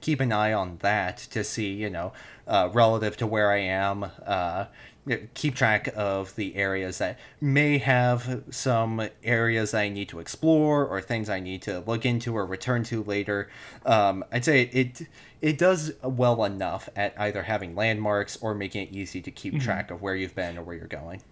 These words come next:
Speaker 2: It also, now that I'm getting better at Metroidvania, ever since I started, well,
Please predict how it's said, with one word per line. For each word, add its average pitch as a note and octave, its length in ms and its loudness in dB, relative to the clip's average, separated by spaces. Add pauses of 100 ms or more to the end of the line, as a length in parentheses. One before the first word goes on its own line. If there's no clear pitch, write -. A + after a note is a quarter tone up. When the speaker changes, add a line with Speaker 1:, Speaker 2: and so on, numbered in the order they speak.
(120)
Speaker 2:
It E3+ 100 4
also, E3+ 320 6
now B2 240 0
that D#3 140 2
I'm C3+ 100 2
getting A2+ 480 -4
better A2 400 -4
at A#2+ 220 -8
Metroidvania, B2 1080 -4
ever A2+ 180 -8
since - 600 -8
I - 80 -10
started, A2 400 -6 (500)
well, A2 220 -8